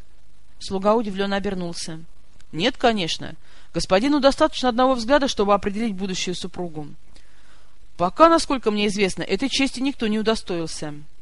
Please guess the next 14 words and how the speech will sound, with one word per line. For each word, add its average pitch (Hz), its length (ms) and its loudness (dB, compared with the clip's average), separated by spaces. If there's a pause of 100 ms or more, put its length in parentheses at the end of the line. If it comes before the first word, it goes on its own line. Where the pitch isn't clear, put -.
(160)
<clears throat> - 400 -10
"Кхм", 214 580 6 (720)
озадаченно 180 560 0
кашлянула 165 480 -4
я. 160 260 -6 (800)
"Тогда 208 240 6
что 359 220 4
эти 320 160 2
леди 269 340 2
всё 277 180 0
ещё 269 200 2
делают 220 360 4
в 202 60 -4
дворце? 202 640 0